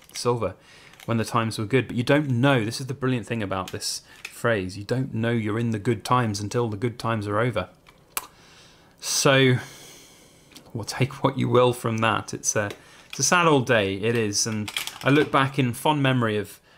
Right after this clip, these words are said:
a lot of the things that we've done on this channel that are just no longer possible, like big group orders of silver. Being able to unbox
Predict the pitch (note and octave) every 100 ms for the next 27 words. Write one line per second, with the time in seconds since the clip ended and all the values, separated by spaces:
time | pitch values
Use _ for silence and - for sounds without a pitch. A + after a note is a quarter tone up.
0 | _ A#2 A2+ A#2+ A2 G2+ C3 A2+ G2+ G#2+
1 | G#2+ G#2+ G#2 A#2+ A2+ A2 G2+ - - A2
2 | G#2 F#2+ - - - _ F#2 - G#2+ C#3
3 | B2+ D#3 E3 C3+ C#3 E3 B2 F#2+ F2+ -
4 | A#2+ A#2 - C3+ A#2+ B2+ B2+ B2 B2 A2+
5 | G2+ - A2+ A2+ A2 G#2+ - - - A#2+
6 | A#2+ B2 B2 - A#2+ A2 G#2+ G#2+ - -
7 | -